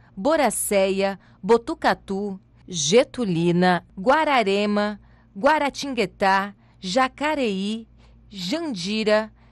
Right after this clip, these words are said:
Mairiporã, Marília, Mauá, Pederneiras, Pindamonhangaba, Registro, Santa Branca, São Manuel, Sorocaba, Suzano,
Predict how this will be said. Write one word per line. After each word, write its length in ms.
Mairiporã, 1040
Marília, 840
Mauá, 680
Pederneiras, 1080
Pindamonhangaba, 1300
Registro, 920
Santa 440
Branca, 800
São 480
Manuel, 800
Sorocaba, 1080
Suzano, 960